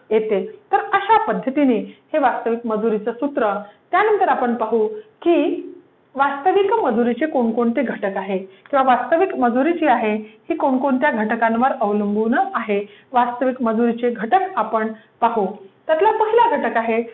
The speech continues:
रोख मजुरी. रोख मजुरी जी आहे त्या रोख मजुरीवर वास्तविक मजुरी अवलंबून असते.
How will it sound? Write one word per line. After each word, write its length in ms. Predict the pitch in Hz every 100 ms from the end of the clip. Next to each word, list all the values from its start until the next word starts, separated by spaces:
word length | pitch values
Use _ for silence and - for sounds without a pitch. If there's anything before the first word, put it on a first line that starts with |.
| - -
रोख 360 | 320 403 403
मजुरी. 400 | 302 202 208 196 214 - _ -
रोख 400 | 262 311 311 403 440 - - -
मजुरी 400 | 247 247 240 339
जी 140 | 359 240
आहे 180 | 214 226
त्या 160 | 262
रोख 280 | 254 302 -
मजुरीवर 600 | 285 214 233 233 233 220 214 - _
वास्तविक 540 | 262 262 254 302 311 254
मजुरी 280 | 220 233
अवलंबून 500 | 220 196 196 208 254 359
असते. 360 | 220 214 -